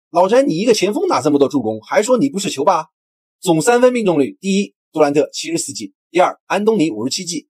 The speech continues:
第三，科比三十四记。得分方面基本上都被阿杜和甜瓜包圆了，这俩在国际赛场上是真好使啊！而且阿杜三分命中率也很恐怖啊，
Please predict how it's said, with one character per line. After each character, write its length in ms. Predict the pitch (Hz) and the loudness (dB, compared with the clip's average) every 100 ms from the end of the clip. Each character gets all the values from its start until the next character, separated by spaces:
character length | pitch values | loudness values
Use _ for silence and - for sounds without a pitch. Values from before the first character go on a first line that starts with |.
| - | -8
第 80 | 208 | -2
三， 180 | 208 | -2
科 220 | 208 262 277 | -2 -2 -2
比 160 | 110 | -2
三 220 | - - 190 | -4 -2 -2
十 80 | |
四 100 | 240 | -4
记。 200 | 202 - _ _ _ - | -8 -14 _ _ _ 0
得 160 | 214 | 2
分 120 | 262 | 4
方 140 | 262 254 | 2 0
面 160 | 202 | -2
基 140 | 143 202 | -2 -2
本 80 | 143 | -2
上 100 | 139 | 0
都 100 | 156 | 0
被 120 | 123 - | 0 0
阿 120 | 165 | -2
杜 200 | 185 117 | 0 -2
和 100 | 123 | -4
甜 160 | 147 | -2
瓜 100 | 156 | 0
包 160 | 160 160 | 2 2
圆 140 | 139 | 2
了， 160 | 120 - _ _ _ | 0 -2 _ _ _
这 160 | - 277 | 2 4
俩 220 | 147 104 | 4 0
在 120 | 151 | 0
国 160 | 139 147 | 0 -2
际 120 | 196 | -2
赛 160 | - 127 | -2 -2
场 120 | - | -4
上 160 | 127 | -10
是 120 | 104 120 | -12 -4
真 180 | 208 | -4
好 180 | 208 - | -4 -6
使 200 | - - | -8 -10
啊！ 60 | - _ _ _ | -16 _ _ _
而 160 | - 208 | 0 0
且 140 | 190 | 0
阿 160 | 156 196 | 0 2
杜 120 | 226 | 2
三 160 | 202 220 | 0 0
分 100 | 226 | 0
命 100 | 226 | 2
中 160 | 214 185 | 2 2
率 60 | |
也 100 | 131 | 0
很 160 | - 180 | -2 -2
恐 180 | 127 110 | -4 -2
怖 120 | |
啊， 100 | 117 | -2